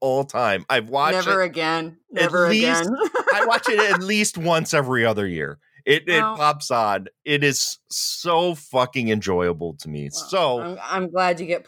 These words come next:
Speaker 2: you gain pleasure from it.
Speaker 1: Yeah, yeah. There's, I mean, there's
Speaker 2: Mm.
Speaker 1: nothing sexy about this. There's
Speaker 2: Yeah.
Speaker 1: no, if you're looking for a sexy movie, <laughs> you're gonna be sorely disappointed
Speaker 2: Yeah, honestly,
Speaker 1: with
Speaker 2: if you're
Speaker 1: this
Speaker 2: looking for a sexy movie, don't come to this podcast. Despite it being about smut, I don't think we've watched a sexy one yet.
Speaker 1: <laughs> Felicity.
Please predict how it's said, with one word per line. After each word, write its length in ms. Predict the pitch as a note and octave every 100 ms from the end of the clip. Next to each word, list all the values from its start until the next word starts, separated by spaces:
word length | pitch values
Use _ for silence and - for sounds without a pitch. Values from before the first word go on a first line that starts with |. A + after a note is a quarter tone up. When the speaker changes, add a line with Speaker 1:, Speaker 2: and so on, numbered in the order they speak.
| _
Speaker 2:
you 200 | D3+ D#3
gain 240 | D3+ D3+
pleasure 360 | D#3 C#3 A2+ -
from 200 | _ -
it. 60 | D3
Speaker 1:
Yeah, 300 | D#3+ A2 G#2
yeah. 340 | - F3+ A#2 A#2+ _
There's, 260 | G#3+ A#3+ -
I 80 | B3+
mean, 180 | A3 D3+
there's 220 | C3+ C3
Speaker 2:
Mm. 40 |
Speaker 1:
nothing 300 | D3+ E3 F3+
sexy 480 | D3+ B2 G#2 - G2+
about 320 | F#2+ F#2+ F#2
this. 340 | - F#2+ - - _ _ _
There's 280 | E3 C3+ D3
Speaker 2:
Yeah. 40 | D3
Speaker 1:
no, 100 | E3
if 160 | F3 D3
you're 160 | E3
looking 400 | D#3 F#3 G#3+ G3
for 180 | F3+ D3+
a 60 | C#3+
sexy 400 | - B2+ - A#2
movie, 500 | A#2 A2 G#2+ G#2 - _ _
<laughs> 340 | - A#2 A#2
you're 180 | C3+ D3
gonna 140 | C3+ D#3
be 260 | D#3+ C#3 C3+
sorely 1160 | - - - - - C4+ D#4 D#4+ C#4+ A3+ F3+ D3+
disappointed 680 | C#3 D3+ C3+ - A#3 - -
Speaker 2:
Yeah, 80 | -
honestly, 300 | A#3+ A3 B3
Speaker 1:
with 60 | A#3+
Speaker 2:
if 60 |
you're 80 | A#3+
Speaker 1:
this 40 | F#3
Speaker 2:
looking 220 | G3+ A3
for 100 | F#3+
a 60 | F3+
sexy 380 | F3 F3+ F3 G3
movie, 240 | E3 D#3+
don't 220 | D#3+ D3+ D#3
come 180 | E3+
to 60 | C#3+
this 180 | C3+ C3
podcast. 600 | E3 C#3+ C#3+ C#3 A#2+ -
Despite 360 | D#3 - E3+ D#3+
it 80 |
being 180 | D3 D#3+
about 240 | D3 C#3+ -
smut, 420 | - D#3 C#3+ C#3+
I 60 | D#3+
don't 160 | E3
think 180 | D#3 D#3
we've 120 | D3+
watched 260 | C#3 C#3+ -
a 60 | C3
sexy 340 | - B2+ -
one 280 | D3 A#3+ -
yet. 220 | A#2+ -
Speaker 1:
<laughs> 500 | - - _ - -
Felicity. 640 | - D3+ F3+ - F2+ -